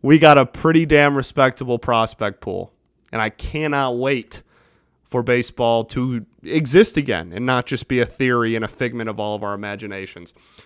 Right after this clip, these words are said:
All right, thank you guys for listening. Thanks for making Locked On Tigers your first listen every day. Now make your second listen Locked On Bets, your daily one-stop shop for all your gambling needs. Hosted by your boy Q with expert analysis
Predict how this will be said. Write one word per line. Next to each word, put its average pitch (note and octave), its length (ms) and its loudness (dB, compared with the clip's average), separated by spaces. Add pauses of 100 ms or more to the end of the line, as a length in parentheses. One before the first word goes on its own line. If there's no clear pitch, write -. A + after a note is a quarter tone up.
(220)
All F#3+ 160 6
right, D3+ 240 4
thank F#3 260 -2
you G3 220 -4
guys D3+ 400 4
for C3 220 0
listening. D3 500 0
Thanks B2+ 180 -4
for C3 80 -10
making B2 220 -4
Locked A#2 260 -4
On A#2 140 -4
Tigers B2 420 -4
your - 60 -14
first B2 300 -8
listen A#2 240 -8
every A2+ 220 -4
day. A#2 220 0
Now B2+ 180 -2
make A2+ 180 -4
your G2 80 -8
second C3 400 -4
listen B2 300 -6
Locked A#2 280 -4
On A2+ 180 -6
Bets, A#2+ 300 -4
your B2+ 60 -14
daily A#2+ 220 -2
one-stop A#2 520 -4
shop A2 300 -4
for A2 140 -8
all E3+ 240 4
your E3 160 4
gambling A2+ 440 -4
needs. C#3+ 300 -2 (480)
Hosted D3 360 2
by C3 220 6
your B2 140 0
boy B2 260 2
Q E3 300 -4
with F#3 140 2
expert A#2+ 300 -2
analysis A#2 580 -4